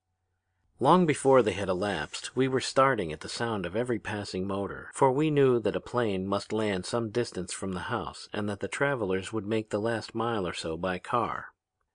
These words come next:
Missus Drayle endeavored to convince the imagined widow that her husband was safe, and was returning speedily. Later, she rejoined us,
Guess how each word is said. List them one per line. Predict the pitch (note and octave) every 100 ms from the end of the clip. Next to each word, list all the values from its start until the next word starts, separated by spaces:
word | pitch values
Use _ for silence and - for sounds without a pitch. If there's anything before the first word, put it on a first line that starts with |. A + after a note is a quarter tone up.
| -
Missus | E3 C#3 A#2+
Drayle | A2+ G2 C2+ C#2 G2+
endeavored | G2+ B2+ A#2+ G2+
to | -
convince | A#2 G#2 B2+ -
the | -
imagined | G#2 A2 A#2 G#2+ F#2+
widow | F2 G2 E2+ C2+ D2
that | F2
her | G2+ G2+
husband | A#2 B2+ - D#2
was | E2+ -
safe, | - E2+ - - _ _ _
and | A#2+ A#2+
was | A#2+
returning | A#2+ A#2 C3+ C#3 F#2
speedily. | - - A2 E2 - - _ _ _ _ _ _ _ _ -
Later, | G#2+ A2 F2
she | F#2+ - A#2
rejoined | A2+ G#2+ B2 A#2+ F2
us, | D2+ - -